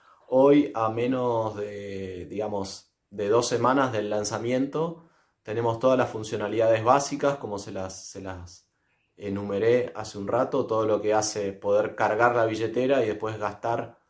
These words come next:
la plata de esa billetera, pero con mucho foco en lo transaccional. Y la verdad es que tenemos un montón de servicios todavía por incorporar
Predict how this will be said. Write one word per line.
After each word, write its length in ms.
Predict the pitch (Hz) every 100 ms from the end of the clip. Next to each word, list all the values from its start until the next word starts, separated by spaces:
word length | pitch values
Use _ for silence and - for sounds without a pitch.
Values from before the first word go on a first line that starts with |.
| _ _ _ -
la 200 | 110 110
plata 220 | 123 117
de 80 | 113
esa 140 | 117
billetera, 480 | 110 117 131 160 170
pero 240 | 123 127
con 200 | 127 117
mucho 280 | 123 139 135
foco 540 | - 135 135 165 170 170
en 120 | 110
lo 240 | 107 107
transaccional. 1000 | 104 104 104 107 95 - 107 110 95 - _ _ _ _ _ _ _ _
Y 100 | 113
la 120 | 107
verdad 200 | 113 143
es 60 | 147
que 300 | 151 135 127
tenemos 380 | 131 120 120
un 100 | 117
montón 440 | 113 107 107 139 135
de 320 | 117 107 104
servicios 560 | - 104 113 120 123 -
todavía 480 | 104 104 117 113
por 160 | - 104
incorporar 800 | 101 104 98 101 110 127 160